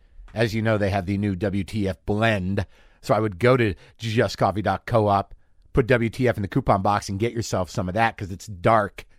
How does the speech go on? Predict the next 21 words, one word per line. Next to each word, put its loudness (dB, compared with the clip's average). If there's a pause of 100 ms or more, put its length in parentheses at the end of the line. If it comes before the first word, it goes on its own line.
and -6
it's -10
strong 0 (300)
and -2
it's -6
good -2 (260)
and -2
it's -8
not 2
bitter. 4 (300)
It's -10
exactly -2
like 0
me. -6 (260)
Dark, 4
strong, 2 (200)
good, 6 (260)
not 2
bitter. 2 (600)
Not 2
bitter. -2